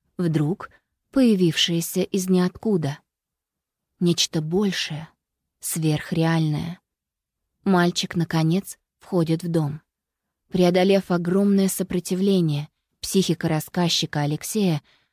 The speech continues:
все-таки справилась с какой-то важной задачей. Кстати,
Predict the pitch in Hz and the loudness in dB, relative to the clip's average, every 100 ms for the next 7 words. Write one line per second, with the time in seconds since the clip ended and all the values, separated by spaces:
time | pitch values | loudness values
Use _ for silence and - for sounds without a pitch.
0 | _ _ _ - - 233 - 233 - - | _ _ _ -6 -2 -2 0 -2 -2 -2
1 | 233 202 160 143 - - _ - - 165 | 0 0 0 -2 -8 -14 _ -8 -2 -2
2 | - 156 - 160 156 147 160 151 170 170 | 0 -2 0 -2 0 0 -2 0 0 0
3 | 151 - 170 - _ _ _ _ _ _ | -2 -6 -10 -14 _ _ _ _ _ _
4 | _ _ - - 175 180 175 | _ _ -6 0 0 2 0